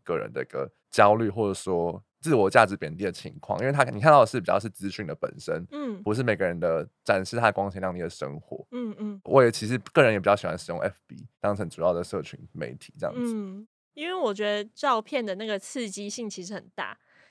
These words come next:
Speaker 2: 就是你一看就觉得，
Speaker 1: 对。
Speaker 2: 哦，这个照片好还是不好什么之类的，你就会自己有一堆比较。
Speaker 1: 或是像限动也是。
Speaker 2: 对，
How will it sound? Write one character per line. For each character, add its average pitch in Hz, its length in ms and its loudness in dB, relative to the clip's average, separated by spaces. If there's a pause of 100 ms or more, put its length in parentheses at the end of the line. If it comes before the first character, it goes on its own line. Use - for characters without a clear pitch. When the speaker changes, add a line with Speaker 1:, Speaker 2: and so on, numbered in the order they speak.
Speaker 2:
就 - 100 2
是 285 200 0
你 220 240 -4
一 226 40 -4
看 277 160 -2
就 269 120 0
觉 226 80 -4
得， - 160 -6
Speaker 1:
对。 269 100 -2
Speaker 2:
哦， 226 120 -6 (100)
这 294 80 -4
个 262 80 2
照 247 160 2
片 233 220 -2
好 214 200 4
还 220 120 0
是 233 80 -6
不 277 160 0
好 254 160 2
什 220 120 -8
么 202 80 -2
之 240 200 -8
类 269 140 2
的， 220 40 -4
你 208 100 -10
就 233 60 0
会 254 80 2
自 269 120 -8
己 233 100 -10
有 202 120 0
一 220 140 -12
堆 208 180 -4
比 208 300 -14
较。 - 200 -6
Speaker 1:
或 151 120 6
是 147 60 2
像 147 140 6
限 110 280 0
动 98 180 2
也 - 160 -14
是。 - 120 -20
Speaker 2:
对， 247 840 2